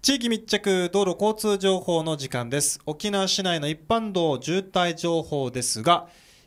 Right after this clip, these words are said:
今のところ沖縄市内、三百二十九号線や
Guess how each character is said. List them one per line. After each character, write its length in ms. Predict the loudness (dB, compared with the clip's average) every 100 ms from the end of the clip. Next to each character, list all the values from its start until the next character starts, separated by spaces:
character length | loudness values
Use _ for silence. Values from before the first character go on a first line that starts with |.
| _
今 160 | 0 2
の 100 | 2
と 120 | 2
こ 100 | 2
ろ 340 | 4 4 0 -8 -12
沖 180 | -6 -2
縄 140 | 0
市 100 | 0
内、 240 | 0 -2 -4 _ _ _ _ _ _ _ _ _ _ _ _ _ _ _ _ -2
三 200 | 2 2
百 120 | 0
二 120 | -2
十 140 | -4
九 220 | -4 -4 -2
号 220 | -2 -2
線 300 | -2 -4 -2
や 280 | -2 -2